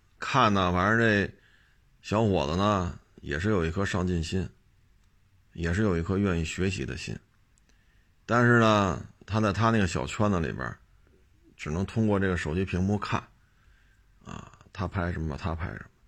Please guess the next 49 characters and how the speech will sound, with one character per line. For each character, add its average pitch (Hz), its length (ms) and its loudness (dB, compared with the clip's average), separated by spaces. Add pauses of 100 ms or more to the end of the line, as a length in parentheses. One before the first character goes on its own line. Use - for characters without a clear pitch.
(560)
那 90 140 -4
其 - 80 -4
实 127 180 2
背 131 140 2
后 110 120 2
是 92 80 2
有 117 80 2
很 117 220 -6
多 87 180 -2
运 113 300 0
作 73 240 -4
的 50 260 -8 (440)
这 64 180 -8
种 - 160 -12 (1300)
状 113 280 0
态， - 160 -12 (200)
它 95 120 -8
是 107 80 -2
不 139 180 -4
一 92 140 -2
样 - 120 -16
的。 - 1500 -20
啊， - 60 -20 (400)
我 78 160 -6
天 117 160 0
天 123 80 4
在 127 80 4
这 104 80 4
扯 87 160 0
闲 95 220 2
篇 107 100 4
儿， 107 220 2 (180)
我 101 160 0
也 104 60 2
不 101 100 -4
做 98 160 0
直 90 160 0
播， 101 260 0 (520)
啊， 69 180 -10
我 76 180 -4
自 113 160 0
己 95 80 4
的 87 60 2
车 - 180 -2
我 107 140 4
也 87 60 2
很 101 160 0
少 69 140 -2
发， 98 300 -4